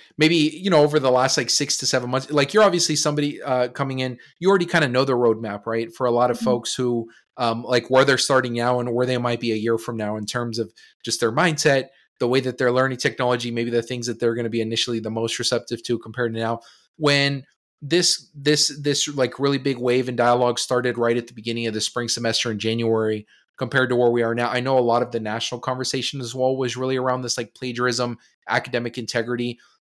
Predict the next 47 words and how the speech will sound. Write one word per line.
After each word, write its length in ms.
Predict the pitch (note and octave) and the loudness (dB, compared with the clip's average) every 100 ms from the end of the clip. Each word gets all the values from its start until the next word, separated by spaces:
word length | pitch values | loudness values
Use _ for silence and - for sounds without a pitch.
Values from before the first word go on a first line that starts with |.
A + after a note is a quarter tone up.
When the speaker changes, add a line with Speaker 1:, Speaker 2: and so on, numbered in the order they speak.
| - | -2
Speaker 1:
um, 400 | B2+ A#2 A#2 B2 | 2 2 0 -4
and, 160 | B2+ A#2 | -4 -4
Speaker 2:
Mm-hmm. 120 | A2+ | -2
Speaker 1:
and 80 | B2 | 0
a 40 | |
lot 180 | A#2+ A#2+ | 2 2
of 60 | A#2+ | 2
the 20 | |
conversation 520 | A#2+ B2 A#2 C3 B2 - | -2 -8 -4 -4 -4 -6
focused 320 | A#2 A#2 - | -6 -4 -2
there. 200 | C3 D#3 | -2 0
I'm 80 | D3 | -2
wondering 360 | G3 C#4 A#3+ | 0 -2 0
if, 160 | C#3+ - _ _ - | 0 -2 _ _ 0
are 80 | D3+ | 0
you 160 | F#3 A#3 | 2 -2
still 300 | - A3 F3 | 2 2 2
seeing 500 | - E3+ F3+ F3+ F3+ _ _ C#3 | -2 -2 -4 -6 -8 _ _ 2
that 320 | D3+ D3 - | 2 2 -2
pushback 600 | D#3+ - D#3 D#3 - - - C#3+ | -4 2 2 2 -2 -18 -16 -4
from, 520 | D3 C#3 C#3 C#3 - - | 0 2 0 -6 -12 -6
you 80 | |
know, 120 | C3+ B2+ | -4 0
certain 580 | - D3 C#3 C3+ C3 | 0 0 -2 -8 -8
spheres 500 | B2+ - D3 C#3+ C#3 | -8 -4 0 2 2
at 240 | C3+ C3 C#3 | 2 2 0
UPenn 300 | C3+ D3+ C3+ | -2 0 2
or 100 | C3 | 2
in 80 | B2+ | 2
other, 300 | B2+ C3+ C3+ _ | 2 0 -2 _
you 100 | C#3+ | -6
know, 220 | B2 A#2+ | -2 -2
uh, 180 | A#2 A#2+ | -2 -4
post-secondary 680 | A#2 C3+ B2 C3 C#3 B2+ B2 | -2 -2 0 -4 -2 -4 -4
spaces 440 | - C3 - A#2+ | -4 -6 -4 -6
that 80 | B2 | -6
you 160 | A#2+ A2+ | -6 -2
hold? 280 | B2 B2+ - - - | -2 -4 -10 -4 4
Or 140 | E3+ | 4
are 20 | |
you 160 | F#3 E3 | 4 0
starting 380 | - E3 E3+ D#3+ | 0 2 0 -2
to 120 | D3 | -2
see 200 | - D3 | 0 0
more 240 | C3 C3 | 0 -2
folks, 340 | - C3 B2+ A#2+ | 0 -2 0 -2
like, 200 | G#2+ | -4